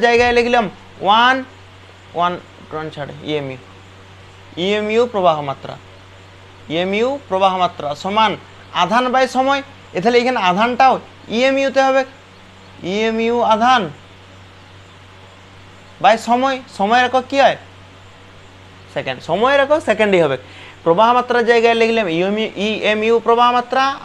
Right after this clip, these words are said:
আধানের জায়গায় লিখলাম ইএমইউ আধান, আর নিচে সময় ছিল সেকেন্ড লিখলাম। এইবারে এই যে সবার জায়গাতে ওয়ান ওয়ান করে দিয়ে দেবো, এই জায়গায় ওয়ান, ওয়ান, ওয়ান,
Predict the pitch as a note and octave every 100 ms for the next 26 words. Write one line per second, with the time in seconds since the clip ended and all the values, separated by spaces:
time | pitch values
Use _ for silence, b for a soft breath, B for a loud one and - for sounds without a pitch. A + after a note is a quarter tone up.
0 | D3 D#3+ G3 F3+ G3 G3+ G3+ G3 F#3 -
1 | F3+ G3 G3+ G#3+ A3+ A3 A#3 C4+ C#4 -
2 | - - - D#3+ E3+ F3 F#3+ E3+ E3+ A3
3 | A3+ C4 D4 F#3 E3+ D3+ C#3 B2 A2 -
4 | - - - - - - - - - -
5 | - - - - - G3 B3+ C4 B3 C#4+
6 | - - - - - - - - - -
7 | - - A#3 A3 B3+ - - G#3 A3 B3
8 | B3 B3+ A3 A3+ A3+ A3 G#3 G3+ D#3+ C#3
9 | B2 B2 - - - - - F#3 G#3+ F3+
10 | F#3+ A3 B3+ - - - E3 G3 A3+ B3
11 | - F3+ F3